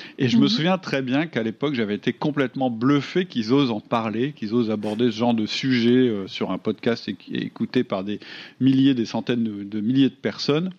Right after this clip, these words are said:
Speaker 1: et qui passent même carrément une heure et quinze minutes sur le sujet en deux épisodes. À l'époque, ça m'avait sem-, paru complètement dingue et assez rigolo.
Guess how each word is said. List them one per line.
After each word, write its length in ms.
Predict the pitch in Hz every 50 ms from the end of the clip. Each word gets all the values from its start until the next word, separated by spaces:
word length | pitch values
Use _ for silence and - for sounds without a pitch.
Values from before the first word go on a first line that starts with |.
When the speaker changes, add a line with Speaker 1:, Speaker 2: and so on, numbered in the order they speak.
| - - - - - - - -
Speaker 1:
et 140 | 151 165 -
qui 140 | - 143
passent 320 | 123 - 147 151 151 - -
même 160 | 135 127 123
carrément 640 | - - 135 117 107 110 107 107 120 135 143 139 -
une 220 | - 151 147 143 139
heure 220 | 139 143 135 120
et 60 | 110
quinze 340 | - - 180 170 165 139 120
minutes 360 | 123 127 117 120 135 143 -
sur 160 | - - 110
le 120 | 107 107 107
sujet 340 | - - 123 117 101 123 131
en 120 | 113 104
deux 300 | 98 113 143 151 139 139
épisodes. 540 | 139 123 - 131 131 113 123 131 151 147 123
À 80 | 107 104
l'époque, 320 | 104 98 - 139 143 139
ça 120 | - 127 110
m'avait 280 | 101 104 107 123 135
sem-, 220 | - - 127 113 - - _ - - - _
paru 280 | - 104 98 127 139 131
complètement 520 | - 120 104 113 113 - - 123 113 113
dingue 360 | 107 117 131 143 156 151 127
et 120 | 113 113 110
assez 280 | 107 107 - - 139
rigolo. 500 | 120 123 127 123 120 123 127 151 185 226